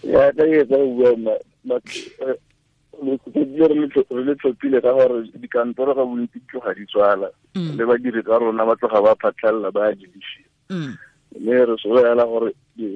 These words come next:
Speaker 1: bonyenyane bo re bo tshwereng bo, bo tla nna bo ntse bo, bo tsweletse le bone go fitlhela Christmas.
Speaker 2: Mm, mhm.
Speaker 1: Ba tla re ka letsatsi la teng, ba ntse ba re gopo-, ba re gopotse gore nya go kile ga tla
Speaker 2: Mm.
Speaker 1: ba ga rona ba, ba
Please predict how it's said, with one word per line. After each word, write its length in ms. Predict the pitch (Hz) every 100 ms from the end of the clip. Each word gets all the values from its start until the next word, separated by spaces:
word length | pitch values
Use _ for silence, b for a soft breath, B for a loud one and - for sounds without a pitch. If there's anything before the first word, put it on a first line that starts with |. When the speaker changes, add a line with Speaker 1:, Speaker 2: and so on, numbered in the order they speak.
| 110
Speaker 1:
bonyenyane 400 | 117 131 123 113
bo 100 | 120
re 120 | 120
bo 80 | 117
tshwereng 400 | - 113 101 101
bo, 160 | 95 - -
bo 80 | 117
tla 160 | - 123
nna 160 | 117
bo 160 | 98 107
ntse 160 | 104
bo, 160 | 113 113 - _ - _ _ _ 110 117
bo 80 | -
tsweletse 480 | 110 110 113 - 120
le 80 |
bone 320 | 120 107 101 104
go 80 |
fitlhela 340 | 113 - 101 104 95 -
Christmas. 560 | - 110 - 101 90 - - - 180
Speaker 2:
Mm, 320 | 160 139 135 -
mhm. 120 | 143
Speaker 1:
Ba 80 | 110
tla 160 | 113 113
re 60 | 131
ka 100 | 110
letsatsi 300 | 110 110 -
la 120 | 110 110
teng, 240 | 110 110
ba 80 | 104
ntse 160 | 107 -
ba 160 | 107
re 80 | 107
gopo-, 400 | 92 101 110 101 _
ba 160 | 110 113
re 60 |
gopotse 400 | 104 101 110 107
gore 160 | 113 110
nya 160 | 104 98
go 60 |
kile 200 | - 117 117
ga 100 | 113
tla 160 | - 101 - _ _ -
Speaker 2:
Mm. 400 | 170 165 165 156
Speaker 1:
ba 140 | 147 107
ga 160 | 110
rona 320 | 104 101 110
ba, 320 | 110 107 101
ba 100 | -